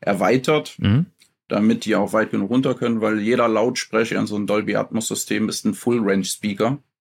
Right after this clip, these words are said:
Speaker 1: und muss das gesamte Frequenzspektrum abdecken.
Speaker 2: Mhm.
Speaker 1: Da sind die iLouds an der Decke halt zu klein und die laufen halt noch gleichzeitig auf den Subwoofer, damit
Speaker 2: Mhm.
Speaker 1: sie so weit runterkommen.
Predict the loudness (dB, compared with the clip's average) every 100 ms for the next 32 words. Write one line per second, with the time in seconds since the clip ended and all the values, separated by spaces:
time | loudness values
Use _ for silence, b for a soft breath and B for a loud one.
0 | _ _ _ _ _ -4 -2 0 0 -2
1 | -2 -2 0 0 0 0 -2 -4 -8 -10
2 | -4 -2 0 -2 -2 -6 -4 -2 -2 -2
3 | -2 -2 2 0 0 -4 0 0 0 -4
4 | -4 -4 0 2 2 0 0 0 -2 -2
5 | -4 -4 -4 2 2 2 -2 -4 -2 -2
6 | -2 -4 -4 -4 -8 -8 -20 _ b b
7 | b b _ -12 -2 -2 0 -2 -4 -4
8 | -4 -4 -4 -4 -6 -8 -6 -4 -2 0
9 | -2 -4 -6 -6 -4 -4 -6 -8 -10